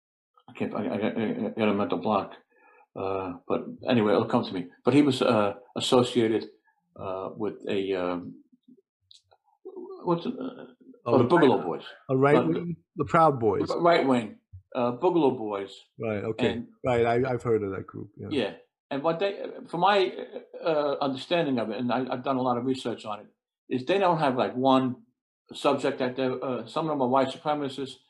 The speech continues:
Speaker 1: some of them are, uh, Second Amendment, uh, advocates, some, some of them are re-, religious.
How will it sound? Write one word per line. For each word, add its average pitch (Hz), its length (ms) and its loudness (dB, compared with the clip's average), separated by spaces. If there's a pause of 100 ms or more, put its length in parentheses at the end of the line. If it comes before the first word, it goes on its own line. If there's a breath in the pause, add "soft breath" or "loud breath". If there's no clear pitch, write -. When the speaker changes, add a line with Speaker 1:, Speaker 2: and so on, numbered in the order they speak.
(180)
Speaker 1:
some 139 240 2
of 135 80 2
them 131 100 2
are, 110 360 -2 (320)
uh, 107 180 -4
Second 127 340 -2
Amendment, 131 440 0
uh, 127 200 -2
advocates, 127 640 -2 (440)
some, 131 420 0
some 135 240 -2
of 131 100 2
them 127 120 -4
are 110 340 -2 (100)
re-, 127 180 -2
religious. 131 460 2